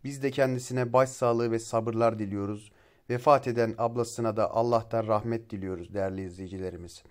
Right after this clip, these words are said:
Değerli izleyicilerimiz, bizleri dinlediğiniz için teşekkür ediyoruz. Bir sonraki videomuzda görüşmek üzere, hoşça kalın.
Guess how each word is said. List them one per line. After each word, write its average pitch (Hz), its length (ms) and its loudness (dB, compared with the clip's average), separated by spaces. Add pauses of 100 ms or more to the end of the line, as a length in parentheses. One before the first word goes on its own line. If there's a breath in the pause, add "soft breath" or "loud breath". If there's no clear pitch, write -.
(480 loud breath)
Değerli 123 240 4
izleyicilerimiz, 123 720 -2
bizleri 120 380 0
dinlediğiniz 120 500 0
için 123 220 -4
teşekkür 117 460 -4
ediyoruz. 101 460 -4
Bir 131 120 -2
sonraki 117 460 -2
videomuzda 107 480 -2
görüşmek 107 520 -6
üzere, 107 300 -2
hoşça 104 460 -4
kalın. 90 300 -6